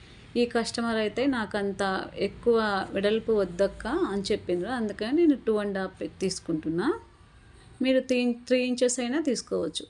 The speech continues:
ఇంకా మిగిలింది షోల్డర్కి. టూ అండ్ హాఫ్ మైనస్ పోతే త్రీ అండ్ హాఫ్ మనకు షోల్డర్కి ఉంటుంది. ఇప్పుడు మార్క్ చేసుకున్న దాన్ని బట్టి ఇలా కట్ చేసుకోవాలి. ఇవి లైనింగ్ అటు ఇటు కదలకుండా మనం నీట్‌గా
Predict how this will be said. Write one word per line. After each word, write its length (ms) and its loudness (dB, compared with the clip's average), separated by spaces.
ఇంకా 200 0
మిగిలింది 600 2
షోల్డర్కి. 680 2
టూ 100 8
అండ్ 220 0
హాఫ్ 180 -2
మైనస్ 440 -4
పోతే 280 0
త్రీ 180 4
అండ్ 200 -2
హాఫ్ 220 -6
మనకు 280 2
షోల్డర్కి 540 0
ఉంటుంది. 440 -4
ఇప్పుడు 200 -2
మార్క్ 480 -2
చేసుకున్న 340 -2
దాన్ని 420 -2
బట్టి 240 -4
ఇలా 200 -2
కట్ 280 -2
చేసుకోవాలి. 680 -2
ఇవి 220 0
లైనింగ్ 460 -2
అటు 260 -2
ఇటు 300 -2
కదలకుండా 800 -2
మనం 340 0
నీట్‌గా 420 -4